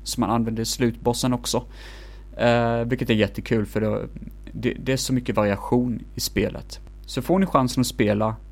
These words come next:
ett tredje plattformsspel till Xbox original, så ta chansen och kör Voodoo Vince. För det är hela mänskligheten värda.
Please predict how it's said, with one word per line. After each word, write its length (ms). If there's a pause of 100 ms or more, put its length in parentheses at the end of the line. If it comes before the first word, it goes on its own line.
ett 280
tredje 320
plattformsspel 720 (720)
till 320 (120)
Xbox 340
original, 520
så 180
ta 220
chansen 460
och 100
kör 340 (120)
Voodoo 340
Vince. 500 (580)
För 600
det 320 (120)
är 440 (580)
hela 320
mänskligheten 1000
värda. 480